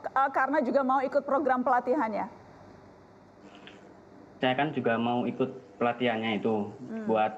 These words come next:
Speaker 2: saya juga pengen buka usaha kecil-kecilan juga, jadi insentifnya bisa buat modal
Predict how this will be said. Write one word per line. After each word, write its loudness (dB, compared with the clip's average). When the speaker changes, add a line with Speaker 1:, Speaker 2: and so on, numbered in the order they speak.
Speaker 2:
saya 0
juga 0
pengen 0
buka 0
usaha -2
kecil-kecilan -2
juga, -2
jadi 0
insentifnya 0
bisa -2
buat 0
modal 0